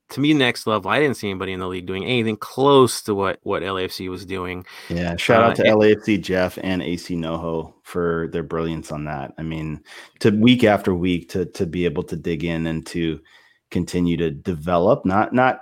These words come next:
Speaker 2: you know, that, I think that's the nice thing about it is that it, they, they continually grow and they get better and better over time. They don't just kind of, kind of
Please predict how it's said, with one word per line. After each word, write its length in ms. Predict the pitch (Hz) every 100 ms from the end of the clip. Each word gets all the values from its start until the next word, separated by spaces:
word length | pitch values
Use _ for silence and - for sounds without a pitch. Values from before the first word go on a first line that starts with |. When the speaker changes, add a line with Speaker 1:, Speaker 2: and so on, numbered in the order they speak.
| -
Speaker 2:
you 380 | 147 147 120 139
know, 140 | 127
that, 120 | 123
I 80 | 127
think 140 | 135 104
that's 220 | 101 -
the 100 | 92
nice 280 | 90 90 -
thing 140 | 85
about 220 | 76 90
it 80 | 98
is 80 | 82
that 180 | - 95
it, 140 | 78 -
they, 200 | 95 87 95
they 180 | 98
continually 720 | 98 98 92 - 107 104 92 80
grow 560 | 85 82 85 82 85
and 120 | 98 92
they 80 |
get 200 | 82 78
better 220 | - 85 78
and 180 | 80
better 200 | 78 78
over 180 | 73 76
time. 340 | - 85 82 82
They 80 |
don't 220 | 78 76 -
just 220 | 87 -
kind 180 | 82 69
of, 180 | - - _ _ _ _ _ _ _ _ _
kind 200 | - 87
of 140 | 73